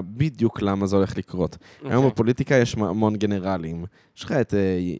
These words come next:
Speaker 1: יאיר גולן, יש לך את איזנקוט שהוא ניו ריקרוט, יש לך את, אה, בני גנץ, יש לך כל האנשי צבא האלה.
Speaker 2: כן.
Speaker 1: ומה, מה הם, מה הם אוהבים יותר מלהיות שמאלנים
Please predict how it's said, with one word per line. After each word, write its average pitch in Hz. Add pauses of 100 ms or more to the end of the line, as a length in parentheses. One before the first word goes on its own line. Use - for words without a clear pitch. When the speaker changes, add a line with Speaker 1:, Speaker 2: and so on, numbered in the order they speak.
Speaker 1:
יאיר 90
גולן, 131
יש 90
לך -
את 95
איזנקוט 151
שהוא 113
ניו 117
ריקרוט, 113
יש 101
לך -
את, 101
אה, 95
בני 98
גנץ, 156
יש 127
לך 147 (680)
כל 220
האנשי 202
צבא 147
האלה. 104 (260)
Speaker 2:
כן. 120 (280)
Speaker 1:
ומה, 123
מה 135
הם, 127 (360)
מה 127
הם 139
אוהבים 117
יותר 139
מלהיות 117
שמאלנים 117